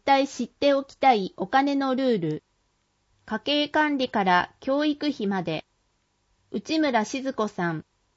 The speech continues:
ファイナンシャルプランナー、キャリアコンサルタント。時間は各回午前十時から正午。対象、育休中、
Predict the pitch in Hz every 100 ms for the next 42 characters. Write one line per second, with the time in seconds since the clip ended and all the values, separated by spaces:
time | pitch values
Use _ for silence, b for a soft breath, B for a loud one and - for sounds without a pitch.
0 | _ 233 269 302 302 302 294 285 285 294
1 | 285 285 269 220 185 170 - _ - 233
2 | 262 294 294 285 294 285 285 254 247 196
3 | 180 - 156 - _ _ _ _ _ _
4 | _ _ _ _ _ 202 220 - 277 269
5 | 254 233 240 _ _ - 196 - - 226
6 | 185 196 _ - 277 269 240 196 247 294
7 | 285 247 220 185 185 - 262 226 170 160
8 | - _ _ _ _ _ _ 240 262 262
9 | 247 240 214 214 _ _ _ _ - 196
10 | - 285 277 277 269 - 240 220